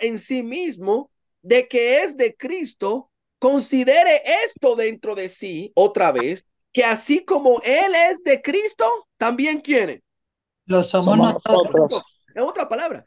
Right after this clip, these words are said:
Speaker 1: es como que él dice, "Si tú estás en Cristo, pues tú aunque sea tienes que reconocer que, ¿qué?
Speaker 3: Que yo
Speaker 2: Yo
Speaker 3: también
Speaker 2: también.
Speaker 1: Que nosotros estamos en Cristo."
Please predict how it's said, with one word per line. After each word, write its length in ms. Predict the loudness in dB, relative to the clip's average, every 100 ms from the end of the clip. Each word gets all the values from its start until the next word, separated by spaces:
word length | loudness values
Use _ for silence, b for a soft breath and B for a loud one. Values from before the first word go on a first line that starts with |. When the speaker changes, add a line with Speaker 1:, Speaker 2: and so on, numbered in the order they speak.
| _
Speaker 1:
es 140 | -12 -6
como 180 | -4
que 100 | -4
él 60 | -6
dice, 280 | -8 -10 -14 _
"Si 160 | -10
tú 140 | -4 -2
estás 160 | 0
en 100 | 0
Cristo, 560 | 0 -2 -2 -10 -18 -18 _ _ _ _ _ _
pues 180 | -6 0
tú 80 | 2
aunque 180 | 2 0
sea 160 | -2
tienes 220 | -2 -4
que 100 | -4
reconocer 580 | -4 -4 -6 -6 -4 -4
que, 120 | -2 -2
¿qué? 300 | -2 -4 -8 _ _ _ _ _ -4
Speaker 3:
Que 200 | 0 2
yo 60 | 2
Speaker 2:
Yo 80 | 0
Speaker 3:
también 400 | -2 0 0 2
Speaker 2:
también. 100 | 2 2
Speaker 1:
Que 80 | -2
nosotros 420 | -2 -2 -2 -6
estamos 280 | -4 -2 -2
en 60 |
Cristo." 440 | -4 -10 -10 -12